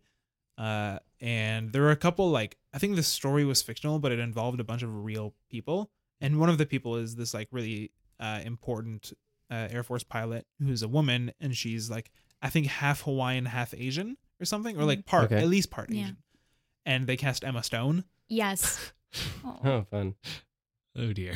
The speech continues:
Speaker 1: And, like, <sighs> and he was, like, you know, Cameron Crowe's response was like, "Well, she's just a good actress, and, you know,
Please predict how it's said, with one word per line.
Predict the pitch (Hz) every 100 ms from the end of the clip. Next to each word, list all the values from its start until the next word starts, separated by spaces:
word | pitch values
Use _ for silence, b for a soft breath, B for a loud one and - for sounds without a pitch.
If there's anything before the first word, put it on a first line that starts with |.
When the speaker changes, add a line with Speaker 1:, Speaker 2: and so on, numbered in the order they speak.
| 87
Speaker 1:
And, | 160 165 180
like, | 175 156 - _ -
<sighs> | - - _ _ _ _ _ _ - B B B B B B B B B B B B B B -
and | 160
he | 160
was, | 165 156 -
like, | 180 160 - b b _ -
you |
know, | 127 113 120 131
Cameron | - 151 160
Crowe's | 160 151
response | 139 147 131
was | 117
like, | 113
"Well, | 120
she's | - 123
just | 127
a | 131
good | 123 123
actress, | 135 139 117 139 123
and, | 113 117
you | 117
know, | 107